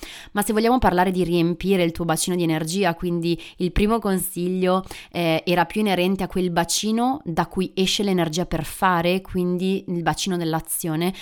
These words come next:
I secondi due consigli riguardano invece il come riempire il bacino di energia di riserva che poi ci consente di fare altro.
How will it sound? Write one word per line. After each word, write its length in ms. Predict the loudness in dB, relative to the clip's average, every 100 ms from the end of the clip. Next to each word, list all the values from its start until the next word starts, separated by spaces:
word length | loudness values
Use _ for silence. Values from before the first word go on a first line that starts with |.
| -18 -16 -6
I 80 |
secondi 320 | 0 2 4 4
due 160 | 2
consigli 560 | 2 0 0 -2 0 0
riguardano 460 | 2 2 2 2
invece 380 | 0 0 0 0
il 160 | -2 -4
come 340 | 0 2 2
riempire 640 | 2 0 0 -2 -2 0 -2
il 140 | -4 -2
bacino 420 | -2 -2 -2 -2
di 80 | 0
energia 520 | -2 -4 -4 -4 -4
di 140 | -4 -4
riserva 640 | -2 -4 -4 -6 -4 -4
che 120 | -4 -4
poi 140 | -2
ci 120 | -2
consente 400 | -2 -2 -2 -4
di 80 | -6
fare 240 | -6 -6 -6
altro. 480 | -8 -12 -8 -8